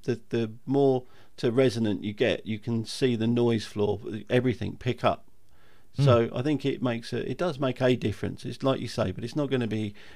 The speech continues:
Speaker 1: horrendously different. But anyway, there you go. So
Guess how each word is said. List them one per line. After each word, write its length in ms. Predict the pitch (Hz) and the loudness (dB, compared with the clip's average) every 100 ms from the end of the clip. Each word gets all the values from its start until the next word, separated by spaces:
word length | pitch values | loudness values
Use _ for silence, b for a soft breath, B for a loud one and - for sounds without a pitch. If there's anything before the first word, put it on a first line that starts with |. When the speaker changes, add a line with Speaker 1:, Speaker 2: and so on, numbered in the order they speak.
| B | B
Speaker 1:
horrendously 680 | 101 120 117 101 - 104 98 | -4 0 0 -2 -6 -8 -8
different. 400 | 107 - 92 - - - | -8 -8 -10 -10 -10 -4
But 180 | 95 - 110 - | -4 -6 -12 -8
anyway, 340 | 98 85 90 - - | -6 -6 -8 -10 -2
there 120 | 127 | 0
you 100 | 107 | 2
go. 220 | 101 92 | 2 0
So 260 | - 135 | 4 4